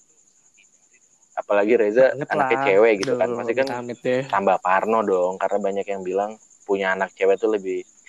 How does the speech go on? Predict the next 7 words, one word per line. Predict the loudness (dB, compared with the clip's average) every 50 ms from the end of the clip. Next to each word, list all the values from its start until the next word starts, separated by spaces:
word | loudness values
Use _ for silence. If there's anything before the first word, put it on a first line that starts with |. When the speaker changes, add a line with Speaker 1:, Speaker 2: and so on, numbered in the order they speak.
| -20 -18 -18 -20 -20 _ _ _
Speaker 1:
ribet | -6 -4 -4 -2 0 0 -2 -2 _ _ _ _
dibandingkan | _ -18 -16 -8 -8 -8 -8 -8 -12 -14 -4 -2 -2 -2 -2
punya | -6 -12 -14 -14
anak | -14 -16 -10
cowok | -4 0 0 2 2 4 4 4 4 4 2 0 -2 -4
gitu | -10 -12 -12 -12
kan. | -10 -8 -10 -10 -12 -16 -20